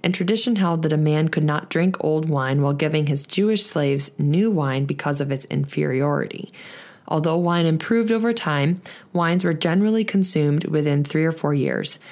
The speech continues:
Modern pasteurization or containers that would allow longer storage periods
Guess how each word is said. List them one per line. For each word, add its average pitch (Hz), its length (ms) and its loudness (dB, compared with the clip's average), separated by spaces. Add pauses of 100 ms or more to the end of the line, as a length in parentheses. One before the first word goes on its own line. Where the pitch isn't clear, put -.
(280)
Modern 160 360 2
pasteurization 156 1000 0
or 156 120 -2
containers 185 600 0
that - 100 -2
would 151 120 0
allow 151 240 0
longer 147 340 0
storage 156 520 -2
periods 143 500 0